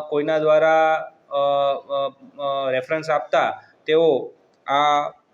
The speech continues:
જગ્યા જે છે રતનપોર બાવાગોર દરગાહ, અ, ઝઘડિયા પાસે જે આવે છે ભરૂચ જિલ્લાની, ત્યાં આગળ સારવાર માટે આવેલા.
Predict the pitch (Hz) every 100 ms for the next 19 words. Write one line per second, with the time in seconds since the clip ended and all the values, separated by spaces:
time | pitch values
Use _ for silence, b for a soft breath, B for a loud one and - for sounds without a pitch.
0 | 160 135 143 156 156 156 165 160 117 120
1 | 123 160 160 160 160 143 127 147 147 151
2 | 131 135 143 123 85 - _ _ _ _
3 | - 123 123 123 123 123 131 135 135 156
4 | 151 143 147 143 135 147 156 135 139 139
5 | 131 127 120 113 b b _ 156 147 147
6 | 156 151 127 147 156 151 160 160 165 165
7 | 165